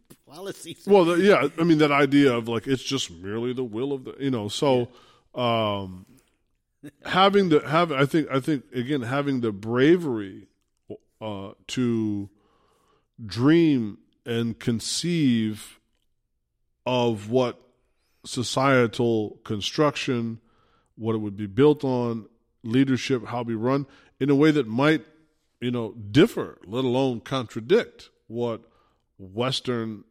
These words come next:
Speaker 2: democracies, uh, uh, uh, are, are built and constructed upon. Um, because the,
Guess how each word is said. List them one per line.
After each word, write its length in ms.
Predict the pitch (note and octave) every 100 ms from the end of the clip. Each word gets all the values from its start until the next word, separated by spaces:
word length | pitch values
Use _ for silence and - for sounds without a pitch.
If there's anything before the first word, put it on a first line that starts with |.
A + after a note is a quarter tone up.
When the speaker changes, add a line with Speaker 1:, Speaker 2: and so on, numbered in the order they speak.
| G#2+
Speaker 2:
democracies, 1120 | A2 A2 A#2 A2+ A2+ G2+ G#2+ G#2 G2 - - _ _
uh, 40 | G2+ G2+ F#2+
uh, 720 | F#2+ G#2 G2 G2 - G2 F#2 -
uh, 300 | - - F#2 -
are, 180 | A#2+ G#2+
are 260 | - G#2 G#2+
built 320 | G#2 A2+ G#2
and 140 | G#2
constructed 640 | - G#2 - - C#3+ - G#2+
upon. 420 | G2+ G#2 F#2 E2 _ _ _ _ _ -
Um, 680 | G#2 G2 F#2+ F2+ F2+ D#2 _ _ _ _ _ _ _ A#2+
because 720 | C3 A#2+ C#3 A#2+ A2+ G2+ - _
the, 520 | B2 A2+ A2+ F2+ F#2